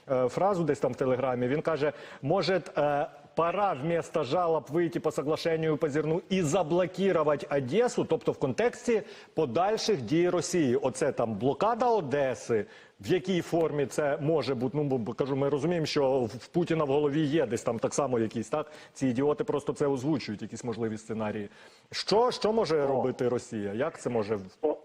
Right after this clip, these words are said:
Speaker 2: ви, ви правильно кажете, я принципово, я ідіотів не, е, коментую,
Speaker 1: Все.
Speaker 2: але в ситуації, в подіях, які ви говорите, е, це теж пов'язано з першим питанням. Тобто вони
Speaker 1: Мгм.
Speaker 2: на сьогоднішній день шукають привід, щоб зачепитися за те, щоб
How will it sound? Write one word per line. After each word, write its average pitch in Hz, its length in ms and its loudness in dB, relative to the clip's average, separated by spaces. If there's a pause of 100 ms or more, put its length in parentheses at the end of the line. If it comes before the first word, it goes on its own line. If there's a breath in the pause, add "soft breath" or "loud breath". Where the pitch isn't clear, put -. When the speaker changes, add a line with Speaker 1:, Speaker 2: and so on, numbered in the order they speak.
(880)
Speaker 2:
ви, 160 260 2
ви 175 120 2
правильно 180 400 2
кажете, 170 400 -2
я 170 120 2
принципово, 175 640 0
я 139 140 2
ідіотів 151 520 0
не, 151 220 -2 (300)
е, 143 140 0
коментую, 156 580 0
Speaker 1:
Все. 139 100 4
Speaker 2:
але 156 120 4
в 143 80 -4
ситуації, 165 680 0
в - 40 -10
подіях, 196 600 -2
які 151 260 -2
ви 151 140 2
говорите, 131 680 0 (280)
е, 120 280 0 (200)
це 208 80 2
теж 226 240 -2
пов'язано 196 600 -2
з - 100 -20
першим 160 360 -2
питанням. - 580 -4
Тобто 147 260 -4
вони 233 180 -2
Speaker 1:
Мгм. 226 140 0
Speaker 2:
на 131 60 -8
сьогоднішній 180 520 -2
день 185 220 -2
шукають 165 600 0
привід, 175 440 0 (520)
щоб 139 280 -2
зачепитися 175 880 0
за 160 100 2
те, 214 200 0
щоб 160 180 0